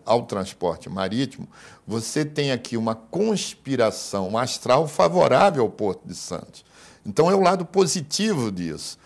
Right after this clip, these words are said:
Hoje você tem no Porto de Santos uma malha ferroviária de cem quilômetros, ampliando até o final do, de dois mil e vinte, nós vamos ter cento e vinte quilômetros de ferrovia. Só brincando,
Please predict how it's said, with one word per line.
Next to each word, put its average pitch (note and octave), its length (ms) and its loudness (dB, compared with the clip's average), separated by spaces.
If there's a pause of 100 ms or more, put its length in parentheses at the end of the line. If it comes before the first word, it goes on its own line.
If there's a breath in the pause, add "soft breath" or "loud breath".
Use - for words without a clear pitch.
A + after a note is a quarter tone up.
(280 loud breath)
Hoje F3+ 280 2
você D3 340 -2
tem C3 240 -2
no C#3 140 -2
Porto D3 320 0
de A2 80 -8
Santos C#3 460 -4
uma B2+ 160 0
malha C3+ 360 4
ferroviária G#2+ 760 0
de A#2 140 -6
cem - 500 0
quilômetros, D3 840 0 (360 loud breath)
ampliando E3 760 2
até D3 240 2
o E3 100 2
final A#2 460 2
do, G2+ 260 -4
de G2+ 160 -6
dois G2 300 0
mil G#2 200 -2
e C#3+ 100 0
vinte, C3 400 -4
nós D3 120 0
vamos C#3 200 -2
ter C3+ 240 -4 (200 loud breath)
cento - 640 -2
e E3 80 -4
vinte D3 320 -6
quilômetros C#3 420 0
de C#3+ 60 -4
ferrovia. A#2 680 -2 (420 soft breath)
Só - 260 0
brincando, C3 840 2